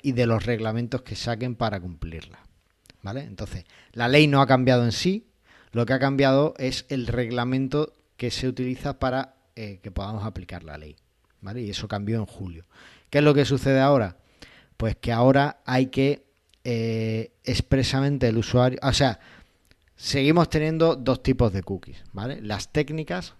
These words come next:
o funcionales, que son aquellas que necesita el sitio web para funcionar, sí o sí, no podemos librarnos de ellas. Por ejemplo, cuando tú te logueas, cuando tú accedes a la tienda online, donde das tus datos para, está tu dirección y todo eso,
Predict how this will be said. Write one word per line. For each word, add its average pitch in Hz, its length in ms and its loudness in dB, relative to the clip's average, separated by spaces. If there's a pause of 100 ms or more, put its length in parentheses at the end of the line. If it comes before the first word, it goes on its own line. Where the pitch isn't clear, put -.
o 110 140 -8
funcionales, 117 760 -8 (420)
que - 100 -12
son 131 180 -2
aquellas 123 320 -2
que 113 140 -8
necesita 107 400 -4
el 113 80 -4
sitio 117 260 -2
web 113 180 0
para 92 200 -6
funcionar, 127 580 -6 (460)
sí 131 260 -2
o 104 60 0
sí, 151 380 -6
no 110 180 0
podemos 110 320 2
librarnos 107 440 -6
de 107 120 -4
ellas. 170 240 -4 (100)
Por 104 160 -4
ejemplo, 107 460 -6 (500)
cuando 98 180 -6
tú 110 140 -4
te 120 160 -2
logueas, 113 640 0 (100)
cuando 95 220 -10
tú 110 100 -6
accedes 113 540 -4
a 95 120 -12
la 95 200 -12
tienda 117 340 -4
online, 113 460 -2 (100)
donde 90 260 -10
das 95 200 -8
tus 107 220 -8
datos 120 360 -2
para, 92 360 -8
está 98 280 -12
tu 98 140 -10
dirección 101 460 -2
y 95 40 -6
todo 104 240 -6
eso, 131 320 -6